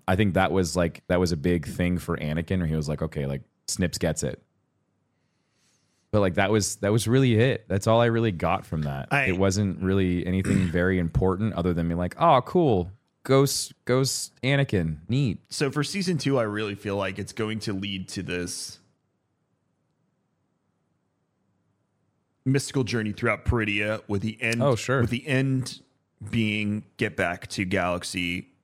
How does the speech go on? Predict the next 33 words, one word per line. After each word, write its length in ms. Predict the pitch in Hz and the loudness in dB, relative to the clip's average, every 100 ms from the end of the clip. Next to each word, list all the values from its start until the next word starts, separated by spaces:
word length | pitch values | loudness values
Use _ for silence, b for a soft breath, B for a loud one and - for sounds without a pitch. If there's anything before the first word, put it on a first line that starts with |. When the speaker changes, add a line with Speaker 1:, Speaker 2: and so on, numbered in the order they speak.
| _ | _
Speaker 2:
while 260 | 104 98 | 2 2
Thrawn 380 | 90 110 110 104 | -2 -2 -2 -2
is 140 | 98 95 | -4 -4
building 380 | 101 95 95 | -6 -4 -6
whatever 280 | 95 92 98 | -4 -4 -2
he's 160 | 101 98 | -2 -4
building 480 | - 92 92 98 95 | -4 -4 -4 -8 -8
and 120 | 82 | -8
working 400 | 95 92 95 92 | -10 -8 -8 -8
with 220 | 87 - b b b b b _ | -10 -12 b b b b b _
Shadow 360 | - 92 92 | 0 0 0
Council. 520 | 90 95 92 101 95 B B - | -2 -2 -2 -2 -4 B B -2
I 60 | |
think 140 | 107 120 | -2 0
you'll 120 | 123 | 0
find 300 | 107 107 110 | 0 -2 0
out 180 | 110 113 | -2 -2
in 60 | 95 | -6
Ahsoka 280 | 113 104 | -4 -4
season 280 | 98 101 101 | -6 -4 -4
two 220 | 95 117 | -2 -2
whether 260 | 107 92 104 | 0 0 -2
or 40 | 98 | 0
not 240 | 101 98 | -2 -2
Gideon's 460 | 101 101 98 95 - 95 | -4 -2 -2 -4 -4 -4
actually 360 | 95 - 104 | -2 -2 -4
dead 240 | 95 98 110 | 0 0 0
or 80 | |
if 100 | 98 - | -2 -4
that 140 | 98 | -4
was 120 | 95 | -6
a 40 | 95 | -6
clone. 420 | 98 92 98 | -4 -2 -2